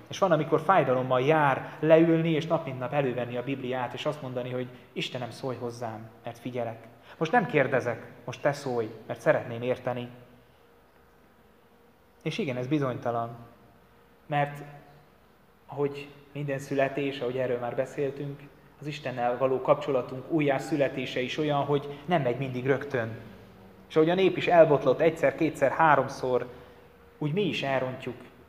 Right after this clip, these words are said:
és mi is nem követjük Istent. De az Isten mindig azt mondja, hogy van új út, és van új lehetőség, és gyere utánam,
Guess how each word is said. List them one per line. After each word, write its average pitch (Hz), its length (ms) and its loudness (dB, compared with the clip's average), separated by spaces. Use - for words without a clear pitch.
és - 140 -14
mi 180 100 -4
is - 160 -4
nem 135 200 -4
követjük 123 520 -6
Istent. 117 440 -10
De 147 80 -4
az 139 80 -2
Isten 143 240 -6
mindig 147 200 -4
azt 135 200 -4
mondja, 131 240 -6
hogy 127 200 -4
van 135 320 -4
új 123 140 -6
út, 127 240 -4
és - 100 -14
van 170 160 2
új 143 160 0
lehetőség, 127 760 0
és 117 160 -10
gyere 131 260 -2
utánam, 120 640 -2